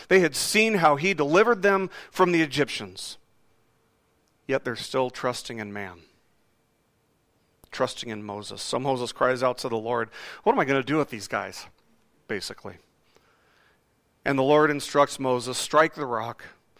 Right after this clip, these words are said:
in order that water may flow from it and people can have something to drink." And of course, this was a foreshadowing of Christ we learn in the New Testament.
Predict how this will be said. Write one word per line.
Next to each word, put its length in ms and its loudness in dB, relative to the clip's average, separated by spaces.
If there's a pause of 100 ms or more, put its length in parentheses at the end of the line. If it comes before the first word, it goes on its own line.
(220)
in 140 0
order 160 4
that 120 0
water 300 0
may 200 -6
flow 320 -6
from 300 -8
it 120 -14
and 240 -18 (300)
people 240 -10
can 140 -12
have 180 -12
something 320 -12
to 80 -16
drink." 360 -18 (1400)
And 80 -6
of 60 -12
course, 180 4
this 160 0
was 100 -4
a 60 -2
foreshadowing 640 0
of 140 -12
Christ 440 -6
we 100 -8
learn 200 -8
in 60 -10
the 60 -10
New 160 -10
Testament. 600 -14